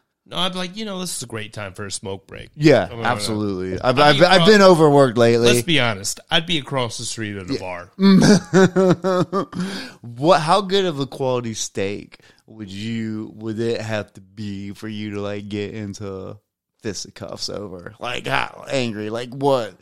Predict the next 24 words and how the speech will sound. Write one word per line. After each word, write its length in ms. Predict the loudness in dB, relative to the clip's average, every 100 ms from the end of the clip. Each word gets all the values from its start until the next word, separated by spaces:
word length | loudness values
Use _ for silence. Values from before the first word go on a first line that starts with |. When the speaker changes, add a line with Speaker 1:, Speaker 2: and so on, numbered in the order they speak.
| _ _ _ _
Speaker 1:
What? 240 | -16 -12
Like, 200 | -8 -6
have 180 | -4 -6
I 220 | -6 -8 _
paid 420 | -16 -8 -8 -8 -12
for 160 | -12
an 100 | -10
expensive 460 | -10 -12 -12 -10 -2
Speaker 2:
Yes. 200 | -2 -2
Speaker 1:
steak? 260 | -8 -8 -10
Or, 140 | -14 -14
so, 280 | -12 -2 4
Speaker 2:
Well 240 | 6 6
Speaker 1:
like, 280 | 2 -4 -6 _ _ _ _
Fleming's, 680 | -6 -6 -6 -10 -14 -18 -20 _ -14
I've 180 | -12 -6
paid, 220 | -6 -4
like, 220 | -6 -6
a 80 | -8
million 520 | -10 -8 -8 -8 -8
dollars 600 | -6 -6 -6 -8 -10 -14
for 240 | -12 -10 -8
a 80 | -10
steak. 580 | -12 -6 -6 -6 -10